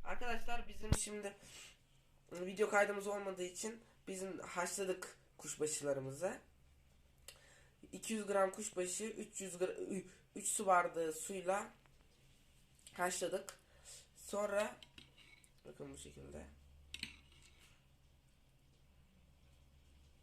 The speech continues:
Sonra burada bir yemek kaşığı kavrulmuş unumuz, bir yemek kaşığı salçamız,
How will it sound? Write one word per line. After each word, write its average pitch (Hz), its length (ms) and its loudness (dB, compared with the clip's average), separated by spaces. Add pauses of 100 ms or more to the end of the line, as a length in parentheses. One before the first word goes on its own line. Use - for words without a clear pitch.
(720)
Sonra 208 420 -4
burada 214 260 -4 (260)
bir 202 100 -6
yemek 202 360 0
kaşığı 175 540 0 (480)
kavrulmuş 190 600 2
unumuz, 170 420 -4
bir 190 80 -8
yemek 185 360 0
kaşığı 135 540 0 (880)
salçamız, 196 640 2